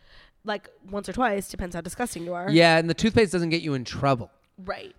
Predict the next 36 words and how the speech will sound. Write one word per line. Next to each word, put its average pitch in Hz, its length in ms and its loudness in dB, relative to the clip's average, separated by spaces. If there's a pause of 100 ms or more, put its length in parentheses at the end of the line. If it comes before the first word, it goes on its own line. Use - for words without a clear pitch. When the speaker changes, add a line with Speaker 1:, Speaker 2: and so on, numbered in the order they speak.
Speaker 2:
The 131 80 -2
pee 220 300 4
on 202 60 6
the 180 60 4
seat, 190 280 2
like, 147 160 0
if 139 60 0
I 151 60 6
have 151 100 6
a 131 40 2
girl 147 260 6
over, 131 240 6
she's 120 220 -2
like, 131 180 2
"What 170 280 -4
is 302 180 -6
wrong 185 340 -2
with 135 120 -6
this 120 180 -8
guy?" 123 320 0
Like, 139 180 0
if 131 80 -2
I 131 100 2
forget 127 360 -2
to - 60 -8
clean 127 220 -2
it 123 80 0
up. 127 180 4
Speaker 1:
And 240 80 -2
that's 262 140 -4
also 262 220 -4
a 190 40 -2
health 220 200 -8
hazard. - 440 -16
Speaker 2:
Health 139 280 4
hazard. 107 340 -10